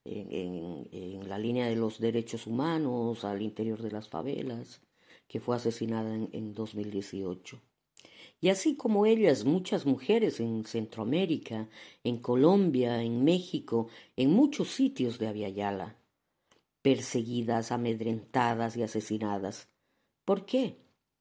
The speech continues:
Por estar en contra de los intereses del colonialismo capitalista,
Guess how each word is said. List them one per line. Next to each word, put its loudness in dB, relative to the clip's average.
Por -2
estar -4
en 0
contra 2
de 2
los -2
intereses -4
del -4
colonialismo -4
capitalista, -10